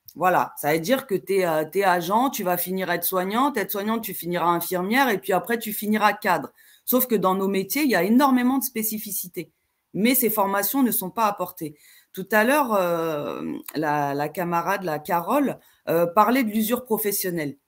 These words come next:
Il faut savoir que dans nos métiers, c'est, euh, alors je crois qu'on arrive deuxième, ou même peut-être, ouais, deuxième, je pense, au niveau des accidents de travail, au niveau de l'usure professionnelle.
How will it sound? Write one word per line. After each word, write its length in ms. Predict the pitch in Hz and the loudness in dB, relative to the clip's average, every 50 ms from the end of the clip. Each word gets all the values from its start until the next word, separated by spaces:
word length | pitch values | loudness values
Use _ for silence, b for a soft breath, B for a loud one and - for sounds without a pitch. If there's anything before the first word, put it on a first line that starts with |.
| _ _ _ _ | _ _ _ _
Il 100 | 180 175 | -6 -2
faut 100 | - 226 | 0 2
savoir 320 | 226 220 240 233 262 269 269 | 2 2 2 2 2 0 0
que 80 | - | 0
dans 220 | 220 180 190 190 190 | -2 0 0 0 0
nos 100 | 190 185 | 0 0
métiers, 640 | 196 196 202 208 208 - - 262 285 330 330 - _ _ _ _ _ _ _ | 0 0 -2 -2 -2 -4 -2 -2 -2 -2 -6 -10 _ _ _ _ _ _ _
c'est, 560 | - - - - 226 240 247 262 - - - | 2 4 4 4 6 4 4 4 2 2 0
euh, 380 | 160 170 170 170 170 170 170 | 0 2 2 2 2 0 2
alors 260 | 170 170 175 190 185 170 | 2 2 2 2 0 0
je 120 | 156 196 | -4 -6
crois 200 | 196 - 247 247 | -4 -2 -2 -2
qu'on 180 | 247 220 196 185 | -2 -2 -2 -2
arrive 320 | 180 170 165 196 175 147 | -2 -2 -2 -4 -6 -4
deuxième, 540 | 151 214 226 214 170 180 226 240 269 269 254 | -4 -2 -2 -2 -2 0 0 2 4 4 2
ou 240 | 190 - 170 185 185 | 2 0 -2 -2 -2
même 200 | 196 208 214 208 | 0 -2 -2 -2
peut-être, 480 | 202 202 202 - 214 202 208 - 180 165 | -4 -6 -4 -2 -4 -4 -4 -6 -6 -4
ouais, 200 | 165 196 214 208 | -2 -2 -4 -2
deuxième, 460 | 180 190 226 208 185 226 247 269 233 | -2 -2 -2 0 2 2 4 4 4
je 100 | 185 202 | 2 0
pense, 400 | 196 - 240 269 269 - - 185 - B B B B B | -4 -2 -2 0 0 0 -2 -4 -6 B B B B B
au 120 | B 190 214 | B 4 4
niveau 200 | 220 220 240 269 | 4 4 4 4
des 200 | 214 220 190 220 | 2 2 0 0
accidents 340 | 226 220 - 220 208 214 | -2 -2 -4 -2 -2 -2
de 80 | 202 185 | -2 -2
travail, 360 | - - 190 190 190 180 180 | -2 -2 0 0 2 0 0
au 40 | 165 | 0
niveau 240 | 170 180 180 214 220 | -2 0 0 -2 -2
de 40 | 190 | -2
l'usure 300 | 214 202 180 214 214 - | -2 -4 -4 -6 -8 -8
professionnelle. 680 | - 185 - 185 190 - - 185 175 170 160 143 127 | -8 -8 -6 -4 -6 -4 -4 -4 -2 -2 -2 -4 -6